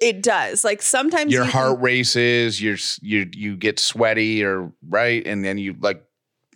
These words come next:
Speaker 2: short of breath. Is that
Speaker 1: I,
Speaker 2: accurate?
Speaker 1: I, this, I think it's different for everybody, but I think that, um, sometimes, and I'm not exaggerating this 'cause I have a ton of Instagram friends that have told me about their panic attacks,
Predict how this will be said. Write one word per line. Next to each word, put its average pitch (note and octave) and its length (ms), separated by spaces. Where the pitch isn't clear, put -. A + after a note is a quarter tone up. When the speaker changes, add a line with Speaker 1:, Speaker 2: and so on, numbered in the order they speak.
Speaker 2:
short A#2 340
of G2 100
breath. A2 320
Is G2+ 120
that G#2+ 160
Speaker 1:
I, A#2+ 160
Speaker 2:
accurate? C#3 200
Speaker 1:
I, G#3+ 80
this, B3 440
I C4 120
think E4 160
it's - 140
different A3 360
for A3 100
everybody, B3 640
but A3 320
I G#3+ 160
think B3+ 480
that, G3 720
um, F3+ 480
sometimes, A3+ 600
and G3+ 140
I'm F#3+ 180
not F#3+ 280
exaggerating G3 600
this G#3+ 140
'cause - 140
I F#3+ 80
have E3+ 100
a E3+ 40
ton F#3+ 300
of F#3 80
Instagram F3+ 500
friends F#3+ 280
that F#3 80
have F3 100
told E3+ 300
me F3+ 180
about D#3+ 280
their F3 100
panic E3+ 300
attacks, A#3 420